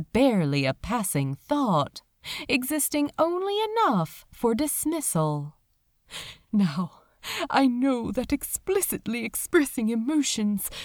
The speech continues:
does not come naturally to the British, and I know that I am to blame entirely for that,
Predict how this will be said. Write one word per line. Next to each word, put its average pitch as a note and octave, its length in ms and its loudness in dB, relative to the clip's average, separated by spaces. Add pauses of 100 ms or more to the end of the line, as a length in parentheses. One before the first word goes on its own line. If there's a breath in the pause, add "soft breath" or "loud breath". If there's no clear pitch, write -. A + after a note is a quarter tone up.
(100)
does E4+ 260 0
not A#3+ 540 2
come G3 480 0
naturally F#3+ 640 -2
to - 160 -14
the - 80 -10 (100)
British, F#3+ 640 0 (460 loud breath)
and F#3 140 4
I G3 120 6
know G3+ 400 4
that - 300 -4
I B3 200 4
am F#3+ 220 4
to F#3+ 120 0
blame F#3+ 480 2
entirely G#3+ 840 2
for F3 220 -4
that, E3+ 420 -2